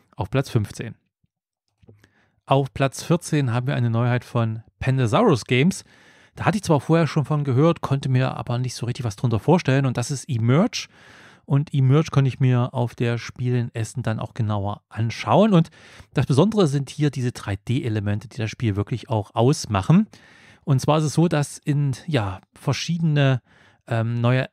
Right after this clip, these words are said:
Inseln im Ozean aufgetaucht sind. Und wir sind Wissenschaftler und wir müssen nun herausfinden, ja, was auf diesen Inseln los ist, welche neuen Ökosysteme sich dort entwickeln. Und das Spannende zum einen ist hier, dass diese,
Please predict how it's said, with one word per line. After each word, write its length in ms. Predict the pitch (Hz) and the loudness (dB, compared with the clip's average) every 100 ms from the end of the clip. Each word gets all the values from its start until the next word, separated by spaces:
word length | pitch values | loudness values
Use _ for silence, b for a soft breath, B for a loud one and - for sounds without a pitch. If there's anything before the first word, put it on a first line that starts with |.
| _ - | _ 0
Inseln 520 | 233 220 127 131 135 | 0 4 4 4 0
im 100 | 127 | -4
Ozean 480 | 135 - - 123 123 | -4 -4 -2 -2 0
aufgetaucht 800 | 131 - 135 - 92 95 - | -2 0 -4 -2 -4 -4 -6
sind. 480 | - 117 143 233 - | -2 2 4 2 0
Und 260 | 151 143 135 | 0 2 0
wir 80 | 135 | 0
sind 180 | 139 | 0
Wissenschaftler 640 | 123 165 147 - 104 - 135 | 0 -2 -6 -6 -8 -4 -2
und 60 | |
wir 60 | 127 | -2
müssen 220 | 131 175 | -4 -2
nun 140 | 156 | 0
herausfinden, 760 | 131 101 151 - 170 175 175 170 B B B B B | 0 0 -2 2 2 4 2 0 B B B B B
ja, 220 | - 104 90 - | -2 -2 -2 -6
was 300 | - 135 - | -6 -4 -6
auf 140 | - | -6
diesen 240 | 127 120 | -4 -4
Inseln 220 | 156 123 120 | -4 0 4
los 280 | 202 190 | 6 4
ist, 280 | - 160 - | 2 -4 0
welche 260 | 131 131 131 | 0 0 0
neuen 380 | 127 127 131 120 b b b | 2 2 0 -2 b b b
Ökosysteme 840 | 165 160 135 135 - - 123 123 117 | 2 4 2 2 -4 0 2 2 0
sich 200 | 113 - | -4 -4
dort 300 | 113 113 _ b b b b | -4 -4 _ b b b b
entwickeln. 720 | - 110 104 117 - 156 156 165 | -2 -2 0 -2 2 4 4 2
Und 340 | 127 120 - | 0 0 -2
das 260 | 117 - - - 139 | -6 -6 -20 -4 -4
Spannende 420 | - - 170 196 | -4 0 4 4
zum 160 | - 131 | 0 -4
einen 200 | 127 139 | -2 -2
ist 120 | - | -2
hier, 180 | 151 160 | -2 -2
dass 240 | 139 - | -4 -4
diese, 500 | 139 127 131 127 | -6 0 2 2